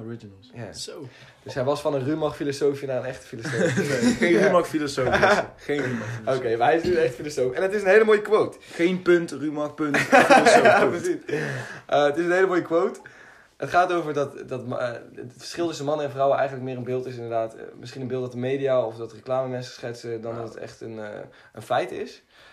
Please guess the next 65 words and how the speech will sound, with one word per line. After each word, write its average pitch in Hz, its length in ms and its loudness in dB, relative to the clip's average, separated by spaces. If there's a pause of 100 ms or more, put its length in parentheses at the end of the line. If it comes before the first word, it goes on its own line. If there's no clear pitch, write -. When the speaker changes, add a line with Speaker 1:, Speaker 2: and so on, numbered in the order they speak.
(240)
Speaker 2:
Eh, 131 140 2
ik 147 180 0
ben 196 80 0
het 214 100 0
er 170 60 4
eigenlijk 202 160 2 (140)
wel 151 100 -2
mee 175 120 -2
eens. - 220 -12 (760)
Ehm, 139 240 -2
en 151 60 -2
ik 147 60 -6
wil 165 80 -2
eigenlijk 190 160 0
aan 180 80 -4
jullie 180 160 -6
vragen, 147 440 -4
want 156 220 -10 (260)
dat, 139 180 -8
dat 139 200 -8
gaat 170 140 -6
dan 156 100 -8
vooral, 143 240 -2
het 127 100 -8
gaat 147 180 -6
over 139 160 -6
heel 139 160 0
veel 139 140 -6
dingen 127 300 -4
als 123 280 -8
koken 147 320 0
en 143 60 -6
zo 139 120 -2
en 131 60 -6
dat 135 120 -8
soort 139 140 -16
dingen. 139 240 -6 (320)
Maar 120 160 -2
ik 143 60 -2
denk 165 120 -2
dat 170 80 0
het 143 100 -6
begint 175 240 -6
bij 170 120 2
de 143 60 0
essentie, 170 420 -6
dat 160 100 -8
het 127 80 -12
begint 160 240 -8
bij, 143 340 0 (300)
zijn 156 220 2
er 185 60 -2
echt - 240 -6
grote 180 340 0
verschillen 165 360 -6
in 151 60 -2
hoe 143 120 -4
vrou-, 127 380 -4
eh, 101 40 -10
mannen 151 280 -2
en 139 60 -4
vrouwen 139 300 0
denken 143 320 -2
en 107 80 -6
hoe 113 160 -10